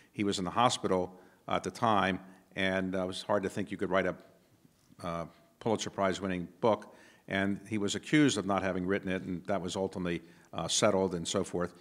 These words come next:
But he was always conscious that he wasn't seen by people as intellectually heavy enough, even though he was quite smart,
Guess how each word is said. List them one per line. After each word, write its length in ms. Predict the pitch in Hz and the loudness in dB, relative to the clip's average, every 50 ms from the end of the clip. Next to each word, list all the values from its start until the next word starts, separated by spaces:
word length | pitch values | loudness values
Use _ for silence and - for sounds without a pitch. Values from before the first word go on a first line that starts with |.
| - - - - _ | -20 -20 -20 -10 _
But 140 | - 110 104 | 0 0 2
he 140 | 113 131 131 | 2 2 2
was 180 | 123 120 - | 2 2 2
always 320 | 110 135 160 160 151 127 - | 2 4 4 4 4 2 0
conscious 560 | - - - 123 123 120 117 - 107 95 - | -2 0 4 4 4 4 4 2 -2 -2 0
that 120 | - 98 | 0 0
he 80 | 98 98 | 2 0
wasn't 460 | 95 98 110 120 117 117 113 101 - - - - - - | 2 4 4 4 4 4 2 -2 -2 -6 -14 -20 -12 -6
seen 400 | - - - 131 123 120 110 101 | -2 0 2 2 2 2 2 2
by 180 | 90 98 95 | 2 2 2
people 340 | - - 117 110 - 87 80 | 2 0 -2 -2 -2 0 -2
as 180 | 92 95 - - | 0 0 -2 -2
intellectually 640 | 117 110 104 98 101 98 - - - 98 92 85 - - - - - _ | -2 -2 0 2 2 0 0 -2 -2 -2 -2 -2 -6 -10 -20 -20 -20 _
heavy 320 | - - 139 120 110 101 | 0 2 2 4 4 2
enough, 380 | 98 90 90 90 92 - - - - - - _ - | 2 2 2 2 0 0 -2 -8 -18 -20 -16 _ -6
even 180 | 117 104 104 | -4 0 2
though 100 | 101 98 | 2 2
he 80 | 95 101 | 4 2
was 160 | 98 95 - | 2 0 -2
quite 300 | - - - 113 95 85 | -6 -2 0 0 2 2
smart, 420 | - - 131 123 110 101 95 - | 0 0 2 4 4 4 4 2